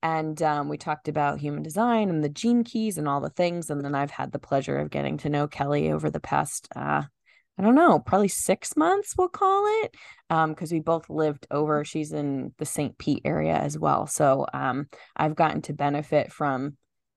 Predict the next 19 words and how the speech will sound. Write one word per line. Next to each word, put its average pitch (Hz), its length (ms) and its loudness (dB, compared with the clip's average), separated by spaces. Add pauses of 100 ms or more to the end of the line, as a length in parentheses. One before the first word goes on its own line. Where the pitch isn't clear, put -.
(180)
all 156 240 2
of 156 140 -4
the 151 120 -6
things 147 360 -2
that - 160 -2
you 147 200 0
know 143 640 2
in, 151 260 -2
like, 143 220 -6
so 147 300 0
many 156 300 2
ways. 147 480 2
I 143 160 0
now 143 340 0
wake 143 400 -2
up 139 160 -2
in 151 120 -4
the 147 40 -2
morning, 143 560 -4